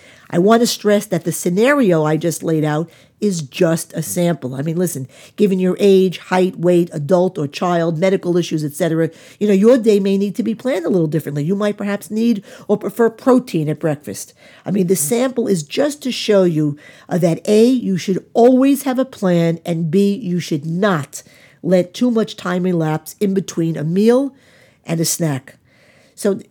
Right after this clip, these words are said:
and I wanna, on that note, I want you to just visualize for a moment your fireplace at home, if you, if you have one. You throw a bunch of logs into it. A few minutes later, you're gonna see a very nice crackling fire going.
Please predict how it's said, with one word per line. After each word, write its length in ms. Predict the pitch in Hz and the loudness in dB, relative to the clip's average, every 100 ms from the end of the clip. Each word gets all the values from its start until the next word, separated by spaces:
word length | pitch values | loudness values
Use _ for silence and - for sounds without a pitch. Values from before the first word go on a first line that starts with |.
| - | -10
and 140 | 220 202 | -2 0
I 80 | 214 | 2
wanna, 340 | 240 285 285 | 0 0 -2
on 160 | 214 208 | -2 0
that 240 | 262 294 | 0 0
note, 220 | 220 180 | 0 0
I 60 | 180 | 2
want 240 | 214 - | -2 -4
you 80 | 349 | -4
to 80 | 294 | -2
just 220 | 226 - | -2 -2
visualize 600 | 160 208 196 175 156 156 | 0 2 2 0 0 -2
for 140 | - 170 | -2 -4
a 60 | |
moment 340 | 160 156 156 160 | -2 -2 -4 -2
your 140 | 170 | -4
fireplace 640 | 170 180 175 175 160 147 147 | -2 -2 0 -2 -4 -4 -4
at 120 | 143 | -6
home, 280 | 156 147 147 | -6 -4 -6
if 120 | 147 | -6
you, 120 | 156 | -6
if 160 | 139 - | -6 -6
you 100 | 151 | -4
have 260 | 147 143 | -4 -6
one. 200 | 143 131 - _ - - | -6 -8 -14 _ -20 -12
You 160 | - 214 | -2 -2
throw 240 | - 262 | 2 2
a 80 | 302 | 2
bunch 240 | 240 240 247 | 2 2 0
of 140 | 190 | -2
logs 420 | 190 185 180 156 | 2 2 2 0
into 300 | 151 143 147 | -2 -2 0
it. 180 | 160 - _ _ _ _ _ _ - - _ | 0 -2 _ _ _ _ _ _ -20 -20 _
A 60 | 220 | -4
few 160 | 247 | 2
minutes 300 | 247 233 - | 4 4 2
later, 200 | 196 190 | 2 2
you're 80 | 185 | 2
gonna 160 | 180 170 | 0 -2
see 180 | 175 | 0
a 40 | 160 | 0
very 220 | 196 226 | 0 -2
nice 420 | 175 165 185 208 | -2 -2 -2 -2
crackling 680 | - - - 180 202 - 170 | -6 -18 -4 -2 -2 -4 -6
fire 380 | - 160 151 147 | -4 -4 -2 -2
going. 380 | 147 139 135 | -2 -4 -6